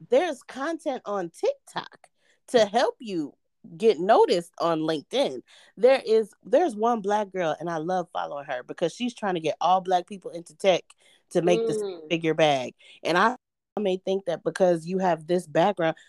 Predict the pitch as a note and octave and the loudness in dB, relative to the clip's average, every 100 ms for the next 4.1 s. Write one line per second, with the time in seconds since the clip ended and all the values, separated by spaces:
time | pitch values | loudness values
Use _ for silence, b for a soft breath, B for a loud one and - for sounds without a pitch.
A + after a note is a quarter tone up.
0 | - B3 A#3+ G#3+ A#3 A#3+ G#3 G#3+ G3 F#3 | -8 0 2 4 4 2 4 4 2 0
1 | F3 E3 F#3+ A3+ D#3+ - - _ D#3 - | -2 0 2 2 0 -8 -20 _ -6 -2
2 | B3 G#3 - D3+ - G3 - - G#3 - | 0 0 0 -2 4 6 6 4 2 0
3 | G#3 G#3 F3+ - - F3+ F3+ A3+ G3 D#3+ | 0 0 -2 -4 0 0 4 2 2 -8